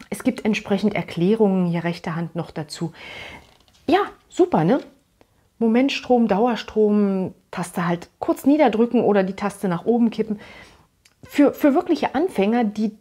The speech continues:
das noch nie gehabt haben, finde ich, ist das richtig super. Und entsprechend, wie gesagt,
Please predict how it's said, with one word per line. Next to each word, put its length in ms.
das 220
noch 160
nie 160
gehabt 420
haben, 300
finde 280
ich, 300
ist 200
das 260
richtig 340
super. 340
Und 600
entsprechend, 600
wie 80
gesagt, 440